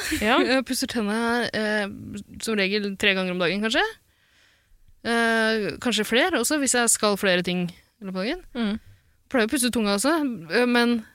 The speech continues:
Speaker 2: den skrapinga der,
Speaker 1: Med tennene
Speaker 2: det
Speaker 1: til folk.
Speaker 2: kommer ingenting
Speaker 1: <laughs>
Speaker 2: godt ut av det.
Speaker 1: Nei.
Speaker 2: Eh, selv om du har skrapet din egen tunge før du drar på fest,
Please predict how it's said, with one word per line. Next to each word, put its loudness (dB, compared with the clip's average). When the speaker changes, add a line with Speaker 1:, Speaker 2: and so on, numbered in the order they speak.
Speaker 2:
den 2
skrapinga 2
der, 4
Speaker 1:
Med 0
tennene 2
Speaker 2:
det -2
Speaker 1:
til 2
folk. 4
Speaker 2:
kommer 0
ingenting 0
Speaker 1:
<laughs> -8
Speaker 2:
godt -4
ut -2
av 2
det. -2
Speaker 1:
Nei. 2
Speaker 2:
Eh, 2
selv 4
om 4
du 4
har 4
skrapet 2
din 2
egen 2
tunge 0
før 0
du 0
drar 0
på -10
fest, -2